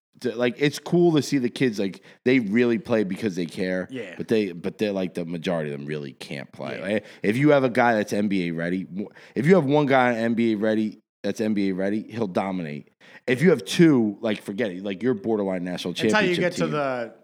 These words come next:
Speaker 2: the,
Speaker 1: The
Speaker 2: the
Speaker 1: tournament.
Speaker 2: tournament.
Speaker 1: Yeah.
Speaker 2: The dirty secret about college basketball is if you get the teams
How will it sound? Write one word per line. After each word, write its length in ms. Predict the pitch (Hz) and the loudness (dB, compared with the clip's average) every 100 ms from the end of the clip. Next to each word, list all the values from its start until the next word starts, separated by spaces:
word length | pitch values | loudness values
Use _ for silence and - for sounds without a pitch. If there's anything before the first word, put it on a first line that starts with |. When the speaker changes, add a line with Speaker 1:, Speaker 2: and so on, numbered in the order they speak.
| _ | _
Speaker 2:
the, 80 | - | -20
Speaker 1:
The 80 | 98 _ _ 117 | -20 _ _ -8
Speaker 2:
the 20 | |
Speaker 1:
tournament. 400 | 127 156 131 101 | 0 2 2 0
Speaker 2:
tournament. 300 | 85 165 113 - - _ | -4 -4 -8 -16 -20 _
Speaker 1:
Yeah. 200 | 214 185 | 0 2
Speaker 2:
The 60 | 160 | 2
dirty 300 | 196 254 214 | 2 2 0
secret 420 | - 185 175 139 | -2 -4 -4 -6
about 220 | 120 113 | -8 -10
college 280 | - 127 110 | -8 -8 -8
basketball 580 | 120 135 - 113 104 104 | -8 -8 -8 -14 -14 -14
is 180 | 104 98 | -14 -16
if 160 | 104 - | -18 -14
you 120 | 120 | -12
get 160 | 120 120 | -12 -12
the 60 | |
teams 600 | 101 139 131 113 107 104 | -16 -10 -10 -10 -12 -16